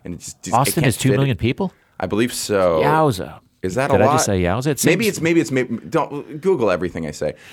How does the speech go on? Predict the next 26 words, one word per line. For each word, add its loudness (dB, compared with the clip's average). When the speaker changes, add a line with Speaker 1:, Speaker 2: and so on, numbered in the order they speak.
Speaker 1:
but 2
Speaker 2:
<laughs> -6
Speaker 1:
it's -2
maybe 0
metropolitan -2
area. -4
But, -4
um, -4
and -2
it 0
was -2
a, 0
it 2
was 2
a -2
fun -2
place -2
to -14
start -4
comedy -10
'cause -4
it -4
was -6
like -4
a, -4
a, -2